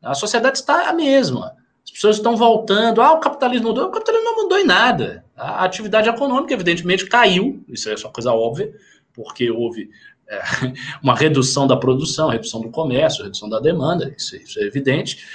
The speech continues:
mas o retorno está sendo gradual e está sendo um retorno para o mesmo paradigma anterior.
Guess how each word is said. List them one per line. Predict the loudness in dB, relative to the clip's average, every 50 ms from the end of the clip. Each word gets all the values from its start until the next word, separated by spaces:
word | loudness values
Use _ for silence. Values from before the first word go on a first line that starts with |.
| -18 -20 -14 _ 0
mas | 2 2 6 6
o | 4
retorno | 6 6 2 2 0 0 2 4 4 4 4 2
está | 0 0 0 0
sendo | 0 0 -2 -4 -4
gradual | -2 -2 -2 -2 0 2 2 4 2 2 0
e | -2 -2
está | -2 0 0 0 0
sendo | 0 0 -2 -2
um | 0
retorno | 0 -2 -2 -2 -4 -4 -4 -4 -2
para | -2 -2 0
o | 0
mesmo | 2 4 2 2 2 2
paradigma | 0 2 2 2 0 0 -4 -4 -4 -4
anterior. | -4 -4 -4 -2 0 0 2 0 0 -2 -8 -16